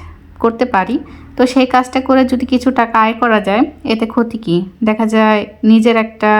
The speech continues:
উম, নিজের যে টাকা ইনকাম করি সেটা দিয়ে নিজের প্রয়োজনীয় জিনিস কেনা যায় কিংবা নিজের চাহিদা পূরণ করা যায়।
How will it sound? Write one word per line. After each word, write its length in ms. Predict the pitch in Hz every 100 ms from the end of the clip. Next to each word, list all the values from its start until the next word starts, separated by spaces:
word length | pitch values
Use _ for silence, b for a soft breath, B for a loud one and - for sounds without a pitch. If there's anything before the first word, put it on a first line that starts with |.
| 214 - - _
উম, 180 | 202 202 202 208
নিজের 220 | 220 240
যে 120 | 226 208
টাকা 260 | 208 202 202
ইনকাম 300 | 202 202 208
করি 220 | 196 190 262
সেটা 300 | 269 220 208
দিয়ে 200 | 202 208
নিজের 340 | 202 196 202 196 B B B B
প্রয়োজনীয় 460 | 277 285 277 269 262
জিনিস 200 | 240 254 -
কেনা 220 | 226 196
যায় 220 | 180 185 233
কিংবা 320 | 247 226 220
নিজের 300 | 220 214 220 214
চাহিদা 380 | 214 220 226 233
পূরণ 300 | 240 220 220
করা 220 | 208 185
যায়। 220 | 180 175